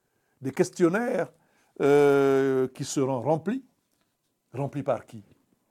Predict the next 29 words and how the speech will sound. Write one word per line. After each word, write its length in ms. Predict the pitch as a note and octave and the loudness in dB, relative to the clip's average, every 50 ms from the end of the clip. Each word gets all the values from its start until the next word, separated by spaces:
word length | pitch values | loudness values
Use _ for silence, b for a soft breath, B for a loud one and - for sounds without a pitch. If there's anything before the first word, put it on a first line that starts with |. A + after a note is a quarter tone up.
| _ - | _ -16
Mais 140 | D3 C3+ A#2+ | -14 -12 -10
par 240 | - A#2+ A2+ - | -8 -10 -10 -8
tous 140 | - - D3+ | -6 -6 -4
ceux 220 | D3 - C#4+ D4+ - | -2 2 2 2 2
qui 160 | - F#3+ E3 | 2 -2 -6
sont 160 | - - F#3+ | -2 0 0
en 160 | F3+ F3+ D#3+ | 0 0 -2
train 180 | B2+ - E3+ D#3+ | -4 -4 -2 -2
de 100 | D3 C#3 | 0 0
vivre 340 | B2+ D3+ A3+ B3+ A3+ D#3 D#3 | 0 0 -2 -2 -2 -2 -4
aux 60 | C3+ | -4
côtés 240 | - D3 - - D3 | -4 -6 -8 -8 -8
des 180 | B2+ A#2 G2 | -10 -10 -10
indigènes, 640 | A#2+ A#2 C#3 D3+ D#3+ F#3+ B3+ C#4 C4 G#3 D#3+ C3 A#2 _ _ _ _ _ _ _ _ _ - | -10 -10 -10 -10 -10 -8 -8 -8 -8 -10 -12 -16 -20 _ _ _ _ _ _ _ _ _ -10
là-bas, 640 | B2 B2 B2 A#2 B2+ B2 B2 A#2+ A#2 A2+ A2 b b b b b | -6 -6 -4 -2 0 0 2 2 0 -2 -4 b b b b b
dans 160 | A#2+ A#2 C3+ | -10 -8 -8
ces 180 | B2 - B2 A2 | -8 -8 -8 -8
pays-là, 360 | - A#2 G#2+ G#2+ G#2+ G#2+ G#2 | -8 -8 -8 -8 -10 -12 -12
qui 160 | - - A#2+ | -12 -10 -10
vivent 180 | B2 F3 A3 F#3+ | -8 -6 -8 -8
aux 40 | C3+ | -8
côtés 180 | - C3+ C#3 | -8 -10 -10
des 160 | C#3 C3+ A2+ | -10 -12 -10
indigènes. 460 | A#2+ A#2 B2 B2 C3 F3+ G3+ G#3 G3 F#3+ b b b b | -10 -10 -8 -8 -6 -6 -8 -8 -10 -16 b b b b
Ils 160 | A3 A3+ G#3+ G3 | -4 -2 0 0
remplissent 320 | F3+ F3+ - F3+ E3+ - | 0 0 -2 -6 -8 -6
ces 100 | - C3+ | -8 -8
questionnaires 640 | A#2 D3 - - - E3 E3+ F#3+ G#3 G#3 G#3+ G#3+ G3+ _ _ _ _ _ _ _ _ | -8 -8 -10 -10 -8 -8 -8 -6 -8 -8 -8 -10 -14 _ _ _ _ _ _ _ _
et 580 | - E3+ E3+ F3 E3+ E3 D#3+ D3+ C#3+ C3 A#2+ | 2 4 6 6 6 6 4 2 0 -4 -6